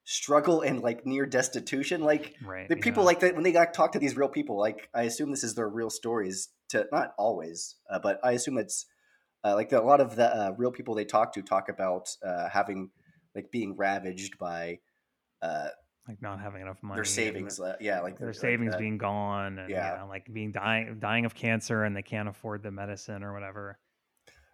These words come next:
Speaker 1: Yeah, uh, but I, I get what you're
Speaker 2: Is
Speaker 1: saying,
Speaker 2: that
Speaker 1: like, I
Speaker 2: actually what that woman says, Spanky? Does, does she say she can't afford the medicine, or she just says she's dying of cancer and she doesn't want to, like,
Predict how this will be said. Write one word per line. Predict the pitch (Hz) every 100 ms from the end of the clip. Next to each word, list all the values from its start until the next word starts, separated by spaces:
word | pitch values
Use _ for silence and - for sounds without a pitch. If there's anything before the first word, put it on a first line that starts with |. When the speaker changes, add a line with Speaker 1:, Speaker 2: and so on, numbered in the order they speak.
| _ _
Speaker 1:
Yeah, | 180 147 -
uh, |
but | 180
I, | 226
I | 196 202
get | 330
what |
you're | -
Speaker 2:
Is |
Speaker 1:
saying, | 302 -
Speaker 2:
that |
Speaker 1:
like, | 359 359
I |
Speaker 2:
actually | 320 349
what | 339
that | 320
woman | 302 311
says, | 285 320 -
Spanky? | 277 277 269
Does, | 208 196
does | 196
she | - 277
say | 277 330
she | - 220
can't | 233
afford | 220 226 185
the |
medicine, | 151 175 - 196
or |
she | 151 208
just | 190
says | 202 175
she's | 165
dying | 147 156 156
of | 131
cancer | 147 139 143 120
and | 113
she | 143
doesn't | 131 131 120
want | 113 113 117 117
to, | - 104
like, | 98 95